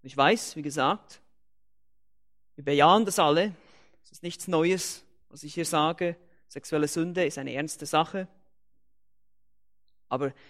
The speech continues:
uns ist manchmal nicht bewusst, dass sie als Sünde schlimmer gehandhabt wird als andere Sünden in der Schrift. In erster Korinther sechs, Vers achtzehn sagt Paulus, „Flieht die Unzucht.“ Und dann sagt er, „Jede Sünde, die ein Mensch sonst begeht, ist außerhalb des Leibes.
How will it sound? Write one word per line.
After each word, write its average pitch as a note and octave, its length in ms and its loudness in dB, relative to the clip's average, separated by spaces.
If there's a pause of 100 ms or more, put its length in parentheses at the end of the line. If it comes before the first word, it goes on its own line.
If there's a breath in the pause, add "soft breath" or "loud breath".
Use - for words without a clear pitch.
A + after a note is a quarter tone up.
(300 soft breath)
uns D3 120 -14
ist D3 120 -14
manchmal E3 280 -4
nicht E3 140 -10
bewusst, E3 400 -6
dass D3 140 -12
sie D3 100 -6
als B2+ 380 -4
Sünde F3 480 -2 (320)
schlimmer A3 500 0
gehandhabt F3 640 -4
wird D3 160 -6
als - 280 -8 (200 soft breath)
andere F#3+ 400 2
Sünden D3+ 440 -4
in C3+ 120 -10
der D3+ 100 -10
Schrift. - 600 -12 (1080)
In C3+ 80 -4
erster E3 240 0
Korinther F3 320 -2
sechs, F3+ 320 -2
Vers D3 180 -4
achtzehn F3+ 420 -6
sagt D#3+ 220 -2
Paulus, D3+ 320 -2
„Flieht G#3 320 -6
die G3 80 -2
Unzucht.“ - 640 -8 (320 loud breath)
Und E3+ 80 -4
dann G3 100 4
sagt G3+ 280 0
er, F#3 140 4 (200 loud breath)
„Jede F#3 340 2
Sünde, A#3 400 -2
die G#3+ 120 -2
ein F#3 180 -2
Mensch G3+ 260 -2
sonst - 380 -4
begeht, E3+ 320 0
ist F#3 100 -4
außerhalb F3 560 -2
des - 180 -12
Leibes. B2 520 -10